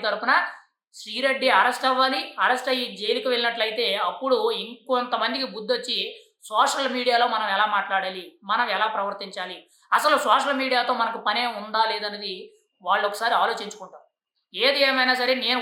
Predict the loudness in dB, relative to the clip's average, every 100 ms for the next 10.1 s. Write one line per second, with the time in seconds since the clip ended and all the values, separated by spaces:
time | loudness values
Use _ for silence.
0 | 0 -2 -2 -4 -6 -4 -4 -2 -2 -2
1 | -10 -20 _ 2 4 4 2 0 2 0
2 | 2 0 0 4 4 4 2 0 2 0
3 | 0 0 -2 -2 -2 -2 0 2 2 0
4 | 0 0 -4 -8 -20 _ _ _ _ _
5 | _ 2 4 6 2 4 2 2 2 2
6 | 4 4 4 4 2 2 0 0 0 2
7 | 4 4 2 2 0 0 2 6 6 4
8 | 0 -12 -20 _ 0 4 6 4 4 2
9 | 2 2 2 2 4 4 6 6 6 4
10 | 0